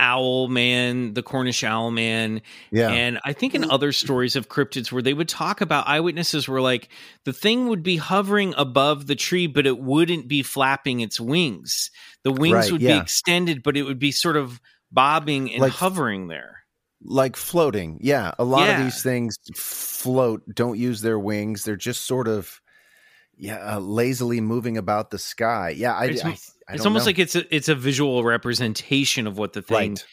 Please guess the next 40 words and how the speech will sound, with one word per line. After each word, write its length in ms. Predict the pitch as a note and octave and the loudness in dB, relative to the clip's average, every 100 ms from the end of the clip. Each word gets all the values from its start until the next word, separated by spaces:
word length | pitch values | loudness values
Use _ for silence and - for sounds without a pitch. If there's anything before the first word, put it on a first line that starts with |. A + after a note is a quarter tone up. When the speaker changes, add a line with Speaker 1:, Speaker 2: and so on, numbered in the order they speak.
| - - _ - | -20 -20 _ -2
Speaker 2:
I 40 | |
think 200 | C3 A#2+ | 2 2
Speaker 1:
is, 80 | G#2 | 0
Speaker 2:
that's 260 | F#2+ G#2+ - | -2 -2 0
right. 80 | D#3 | 0
Speaker 1:
interpretation 520 | D#3 A#2 B2 F#2 A2+ | 0 -2 0 0 -2
Speaker 2:
Yeah. 20 | |
Speaker 1:
instead 240 | G#2+ - A2+ | -4 -4 -6
of, 100 | G#2 | -4
like, 200 | A2 - | -6 -6
the 120 | A2 | -10
actual 320 | G#2 G#2 A#2 G2+ | -8 -8 -8 -8
physical 400 | G#2+ - G2 F#2+ | -8 -10 -10 -10
thing. 160 | G#2+ | -10
So 140 | F#2+ - | -10 -10
I, 200 | F#3+ A3+ - | -6 -6 -2
I 120 | G3+ | -2
don't 160 | F#3+ C3 | 0 -2
know. 240 | A2 F#2 | -2 -2
I 100 | A#2+ | -2
don't 120 | E3 | 0
know, 140 | D#3 C#3 | 0 -2
Julie. 400 | A#2+ B2+ B2 - - - - - | 0 0 0 -2 -12 -20 -20 -2
Keep, 240 | E3+ F#3+ | 2 2
I 140 | C#3 D3+ | 2 2
would 100 | E3+ | 2
say 140 | D#3 | -2
keep 160 | C3+ D3 | 0 2
watching 280 | D3+ D3 D3+ | 2 2 -2
those 140 | B2+ | -2
bald 260 | A#2+ C3 B2 | 0 2 2
eagles, 600 | C#3+ C3+ B2 A#2+ - - | 0 0 0 0 -4 -4
and 340 | A#2 A#2+ A#2 A#2 | -2 0 0 -2
if 140 | A2 | -6
you 60 | A#2+ | -6
see 140 | - | -4
anything 340 | C#3 C3+ C3+ B2 | -2 -2 -2 -2
else 260 | A#2+ - | -2 -4
weird, 420 | A#2 C#3 C#3 G#2+ - | -4 0 0 -2 -4
please 560 | C3 C#3 A2 F2 - | -4 -2 -4 -6 -10